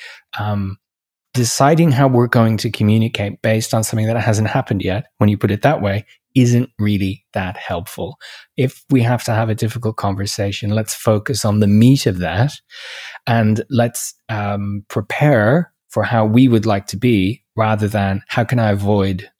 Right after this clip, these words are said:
all of the nastiness that I think is inherent in this.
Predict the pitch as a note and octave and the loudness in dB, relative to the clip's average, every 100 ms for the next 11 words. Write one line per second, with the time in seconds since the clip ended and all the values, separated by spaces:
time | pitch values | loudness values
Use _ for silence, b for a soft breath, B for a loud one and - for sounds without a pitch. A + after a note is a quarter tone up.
0 | _ - G#2 G2+ G2+ G2 F#2 F2+ - F2+ | _ -6 -2 -2 -2 -4 -4 -6 -4 -4
1 | F2+ - G2 F#2+ F#2 F#2+ F#2 G2 F#2 - | -4 -6 -6 -6 -6 -6 -4 -4 -6 -6
2 | F#2 F2 E2+ _ - F#2 F2+ - - - | -6 -8 -14 _ -8 -4 -4 -6 -12 -16